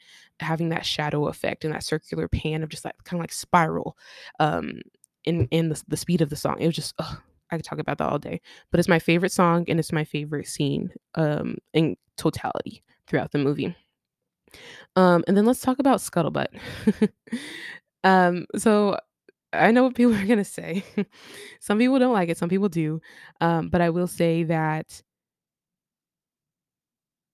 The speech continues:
it's for the kids. Don't forget this is a kids' movie. And the kids are gonna love it. I think Lin did a great job in matching the vibe of Scuttle. Yes, I know it's like, "Oh, Lin." I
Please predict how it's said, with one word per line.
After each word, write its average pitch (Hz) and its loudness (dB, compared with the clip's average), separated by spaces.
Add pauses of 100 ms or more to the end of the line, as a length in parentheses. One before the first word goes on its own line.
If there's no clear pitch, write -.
(140)
it's 165 0
for 180 0
the 240 0
kids. 165 -2
Don't 165 -6
forget 175 0
this 185 -4
is 190 -2
a 226 0
kids' 170 -2
movie. 160 -6 (1160)
And 165 -2
the 165 -6
kids 170 -4
are 185 -2
gonna 233 2
love 175 0
it. - -8 (380)
I 165 0
think 170 -4 (920)
Lin 175 -2
did 165 -6
a 180 -2
great 170 -2
job 180 2
in 180 -2
matching 165 -4
the 170 -2
vibe 156 -4
of 170 -6
Scuttle. 196 -4
Yes, 170 -6
I 170 -4
know 170 -4
it's 160 -8
like, 165 -4
"Oh, 170 0
Lin." 165 -4 (320)
I 214 2